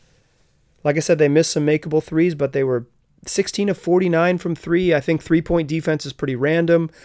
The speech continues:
The Blazers probably benefited from some randomness, but they did it the right way.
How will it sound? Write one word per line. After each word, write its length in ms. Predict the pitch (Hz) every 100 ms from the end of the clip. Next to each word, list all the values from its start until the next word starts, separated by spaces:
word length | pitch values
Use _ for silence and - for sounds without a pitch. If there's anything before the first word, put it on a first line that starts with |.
| -
The 80 | -
Blazers 360 | 123 131 120 117
probably 280 | 139 127
benefited 480 | 117 131 143 143 135
from 100 | 143
some 200 | 131 135
randomness, 500 | 139 165 180 185 185 - - -
but 100 | 196
they 80 |
did 140 | 196 247
it 60 |
the 80 | 240
right 200 | 233 233
way. 340 | 196 233 180